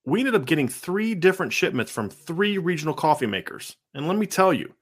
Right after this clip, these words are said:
she was blown away. My coffee snob wife loved each and every new blend that she got. As a non-coffee drinker myself, I must admit, opening up the cabinet and getting a whiff of her most recent blend was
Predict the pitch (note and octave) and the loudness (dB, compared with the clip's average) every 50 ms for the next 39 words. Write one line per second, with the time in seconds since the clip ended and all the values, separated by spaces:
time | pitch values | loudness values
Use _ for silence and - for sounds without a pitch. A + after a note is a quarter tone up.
0 | _ _ _ - - - - F3+ F#3 E3+ D#3 E3 D#3 C3 G#2+ - A2+ A#2+ C3 C3+ | _ _ _ -8 -6 -2 0 2 2 4 4 4 2 2 0 0 4 4 4 6
1 | C3+ C3+ B2+ A2+ A2+ B2 A2 E2+ - - - _ _ _ _ _ _ _ _ _ | 6 4 4 6 6 4 4 2 0 -6 -12 _ _ _ _ _ _ _ _ _
2 | _ - B2 D3+ A3 C#4 C4+ - - - F3+ F#3+ F#3 G#3 G3 - - F3 D#3+ D#3 | _ 0 4 4 4 4 2 0 4 6 6 6 6 2 -2 -4 0 2 4 4
3 | D#3 D3 B2 A2 A2+ A#2 A#2 A#2 A#2 - - - A#2 A2+ G#2 G2 - - - - | 4 4 2 2 4 4 4 4 2 0 -6 -8 -4 -4 -4 -4 -4 -8 -10 -6
4 | E3 F#3 G3 F#3 - - - - B2+ A2+ A2 - _ _ D#3+ F3 F3 D#3+ E3 D#3+ | -4 -4 -4 -4 -6 -8 -6 -4 -6 -6 -6 -8 _ _ -2 -2 2 2 2 4
5 | D3 D3 D3 C#3 A#2+ B2 B2 A2+ A2+ A2 - - C#3+ C3+ E3 - F3 C3+ - - | 4 4 4 4 4 4 2 2 2 0 -2 -4 -6 -4 -2 -2 -2 -2 -4 -6
6 | _ _ _ _ _ _ _ _ _ _ _ _ _ _ _ - G#2+ G#2 G#2 G#2 | _ _ _ _ _ _ _ _ _ _ _ _ _ _ _ -2 -2 0 0 4
7 | A#2 C#3 D#3 E3 D#3+ - - D#3+ D#3 - D3 B2+ A#2+ D3 D3+ C3 - A#2 G#2+ G2+ | 6 6 6 6 6 4 4 4 4 4 2 2 4 2 2 2 2 0 0 0
8 | - - - A#3+ - B2+ A#2 - - C3+ C#3 D#3+ E3+ D#3+ - - B2 C3+ F3 E3 | 0 -2 2 4 4 4 4 6 4 4 4 4 2 2 2 0 0 4 4 4
9 | C#3 C3+ - C3+ E3 - - E3+ D#3+ D#3+ D#3 - A#2+ - - - C#3 C3+ D3+ F3 | 4 4 2 0 -2 0 0 0 0 0 0 -2 -4 -4 0 0 2 2 2 2
10 | F#3+ - - - _ _ _ _ - _ _ _ _ B2 A#2 A2 A#2+ D#3+ E3+ D#3 | 0 0 -2 -6 _ _ _ _ -20 _ _ _ _ -4 -4 0 2 4 4 4
11 | C3+ A2+ G#2 G2 G2+ A#2+ D#3 F3+ F3+ - A#2+ - D3 D3+ C#3 C3 C#3+ D#3 D3+ - | 4 2 2 2 4 6 6 6 6 2 -2 0 0 2 2 4 2 2 0 -2
12 | - A2+ B2 D#3 D#3 - - A#2 G#2+ A#2 B2+ C#3+ D#3+ E3 D3 A#2 G#2 - - | -2 0 0 0 0 -2 -4 -2 0 0 2 2 2 2 0 -2 -4 -6 -8